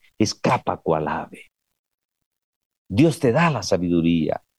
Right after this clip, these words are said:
Si tú le buscas de corazón, si el Espíritu Santo llena tu corazón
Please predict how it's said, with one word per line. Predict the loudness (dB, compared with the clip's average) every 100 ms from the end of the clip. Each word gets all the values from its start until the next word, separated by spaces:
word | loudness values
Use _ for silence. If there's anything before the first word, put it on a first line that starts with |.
| _
Si | -4 -2
tú | 4 6
le | 6
buscas | 6 4 4 2 0
de | 0
corazón, | 0 0 0 -2 0
si | 0
el | 0
Espíritu | 2 4 4 4
Santo | 2 2 2 2
llena | 2 2 2
tu | 0 0
corazón | 2 2 2 0 0